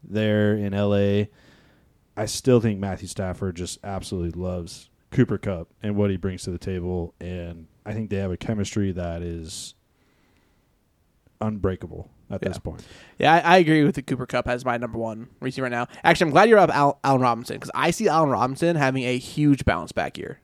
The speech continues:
Speaker 1: I, yeah, I think he could have a really good year, a, a really good year, and I'm curious what his,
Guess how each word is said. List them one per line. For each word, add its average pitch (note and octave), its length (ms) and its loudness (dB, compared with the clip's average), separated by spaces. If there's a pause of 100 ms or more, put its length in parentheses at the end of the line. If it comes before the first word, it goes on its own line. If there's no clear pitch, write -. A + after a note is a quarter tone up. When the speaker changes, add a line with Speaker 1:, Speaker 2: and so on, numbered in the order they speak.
(600)
Speaker 1:
I, A#2 160 0
yeah, G#2 320 2
I A#2 80 2
think C3+ 120 0
he G#2+ 120 0
could G#2+ 100 0
have G2 140 0
a F2+ 40 -2
really G#2+ 280 4
good E2+ 140 -6
year, E2 300 -8 (160)
a, F#2+ 60 -10
a E2+ 40 -8
really G#2 480 4
good F2 140 -4
year, E2+ 320 -4 (220)
and F#2 440 -6 (520)
I'm F#2+ 300 -20
curious G2 320 -6
what E2+ 100 -10
his, F#2 420 -6